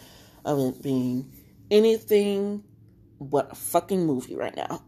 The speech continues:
<laughs> That's how I'm going in. It's just a movie. Don't care what other people say. Don't care what it is. It's just a movie. I won't allow it to manifest in a way of anything. Will I take it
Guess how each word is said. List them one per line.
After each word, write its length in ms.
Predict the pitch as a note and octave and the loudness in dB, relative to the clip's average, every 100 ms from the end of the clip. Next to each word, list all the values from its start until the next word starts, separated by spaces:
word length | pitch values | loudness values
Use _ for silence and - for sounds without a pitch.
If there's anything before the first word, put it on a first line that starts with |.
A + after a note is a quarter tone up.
| - - - E4+ | 4 4 10 8
<laughs> 440 | F4 - - - - | 8 2 -18 -14 -6
That's 240 | E3 - | -4 -4
how 80 | E3 | -6
I'm 120 | D#3+ | -4
going 240 | C#3+ B2+ | -4 -6
in. 220 | A2+ - - | -10 -14 -14
It's 180 | C#3+ | -12
just 360 | D3 C3+ - - _ _ - - - - | -10 -8 -8 -12 _ _ -20 -20 -12 -4
a 60 | |
movie. 580 | D#3 C3 - - - - - - - - - - - - - - - - - - - - - - - - | 2 2 0 -6 -8 -10 -16 -20 -20 -20 -20 -20 -20 -20 -20 -20 -20 -20 -20 -20 -20 -20 -20 -20 -10 0
Don't 200 | D#3 D3 | 0 2
care 140 | D#3 | 2
what 80 | D#3 | 2
other 160 | D#3 - | 0 -6
people 180 | - | -10
say. 260 | - G3+ F#3+ | -4 0 0
Don't 160 | F3+ E3 | 0 -2
care 120 | D3 | -2
what 100 | D3+ | 0
it 80 | D#3+ | -2
is. 220 | E3 - D#3 | -4 -4 -6
It's 240 | D3+ - | -6 -2
just 260 | D3 D3+ C#3+ | -2 -2 -4
a 40 | |
movie. 540 | D3+ G3 G#3+ A3+ G#3+ | -2 -2 -2 -4 -2
I 100 | D#3+ | 0
won't 220 | D#3 D#3 - | 2 2 0
allow 420 | C#3 C#3+ C#3+ C#3 | -4 -2 -4 -6
it 120 | - - | -10 -12
to 440 | D3 C#3+ C#3 C#3+ - - - - | -10 -6 -6 -8 -12 -20 -20 -12
manifest 540 | C3+ C#3+ C3+ B2+ C#3 - | -4 -2 0 0 -2 -2
in 100 | D3+ | -4
a 40 | |
way 640 | - D3+ C#3+ C#3+ C3+ D3 - - | -4 -4 -2 0 0 -4 -8 -8
of 140 | D3 D3 | 0 2
anything. 480 | C#3 C3 C3 C3 - | 0 -2 -6 -6 -2
Will 200 | C#3+ D3 | 0 2
I 160 | C#3+ - - | 0 -4 -8
take 260 | C#3+ C#3 | -4 -4
it 80 | D3+ | -4